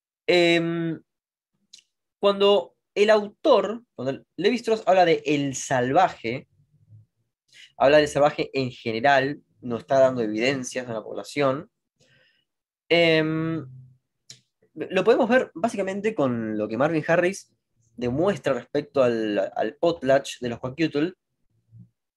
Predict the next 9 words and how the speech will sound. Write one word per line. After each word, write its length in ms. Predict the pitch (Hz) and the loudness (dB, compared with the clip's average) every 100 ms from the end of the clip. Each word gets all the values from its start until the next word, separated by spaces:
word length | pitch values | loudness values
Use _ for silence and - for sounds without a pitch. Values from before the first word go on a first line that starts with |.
| _ _ | _ _
es 60 | 131 | -6
decir, 320 | 117 127 117 | -4 0 0
a, 340 | 113 107 104 - | 2 0 -4 -8
este, 400 | 104 _ 107 104 | -18 _ -6 -6
deshacerse 440 | 107 131 123 127 | -6 -6 -4 -4
de, 120 | 117 | -6
de 160 | 107 117 | -6 -8
bienes 220 | 123 123 | -6 -10
preciados, 640 | 117 - 139 131 120 - | -12 -4 0 2 0 -6